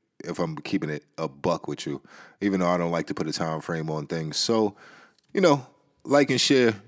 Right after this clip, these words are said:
the show with your friends so they can laugh at my stupid perspective. And, uh, <laughs> yeah, that's what, that's what it is, man. Uh, I, I'll blurt that out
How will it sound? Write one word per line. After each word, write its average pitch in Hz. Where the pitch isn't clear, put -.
the 98
show 101
with 95
your 92
friends 78
so -
they 82
can 76
laugh 78
at 73
my 67
stupid -
perspective. -
And, 139
uh, 139
<laughs> -
yeah, 135
that's -
what, 135
that's 147
what 156
it 156
is, 73
man. 78
Uh, 107
I, 107
I'll 98
blurt 71
that 67
out 69